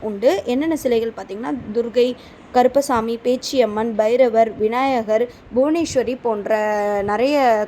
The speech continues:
குட்டி குட்டி சந்நிதிகள் வந்து சுத்தி அமைஞ்சிருக்கு. அது மட்டும் இல்லாம பிரசாதம் அளிக்கிற கவுண்டர்,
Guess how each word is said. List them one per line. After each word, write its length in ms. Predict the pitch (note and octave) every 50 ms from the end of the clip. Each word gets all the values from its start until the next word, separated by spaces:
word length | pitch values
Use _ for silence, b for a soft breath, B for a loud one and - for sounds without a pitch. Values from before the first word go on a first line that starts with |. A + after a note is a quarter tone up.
| - -
குட்டி 200 | A#3 A3 - A#3
குட்டி 240 | - A#3 A3 A#3+ A3+
சந்நிதிகள் 600 | - A3 G3 G#3+ A#3 A#3+ A3+ A#3+ G#3 G#3+ G3 F#3
வந்து 480 | F#3 F#3+ G3+ G#3+ D4 F4 D#4 B3 A3
சுத்தி 400 | F#3+ - A#3 A3 - - B3+ B3+
அமைஞ்சிருக்கு. 680 | A#3 G3+ G#3 G#3 G#3+ F#3 G#3 G3+ F#3+ - - B3+ C#4+ F#4+ F#4+ B B B B B
அது 220 | - D#4 D#4+ F4+
மட்டும் 320 | E4+ E4 D4 - D#4 D4+ C#4
இல்லாம 480 | B3+ A#3+ A3 G#3+ A#3 C4+ D#4 D#4+ C#4+
பிரசாதம் 800 | A#3 - G#3+ A3 A3 - C4+ C4+ C#4 C4 C4+ B3 A#3+ A3+ G#3+ G3+ F#3+
அளிக்கிற 440 | - G3 G#3+ G#3 G#3 A3 G#3 G3
கவுண்டர், 540 | G3 G3 G3+ G#3 A3 A3+ G#3+ G#3+ G#3 G#3 G#3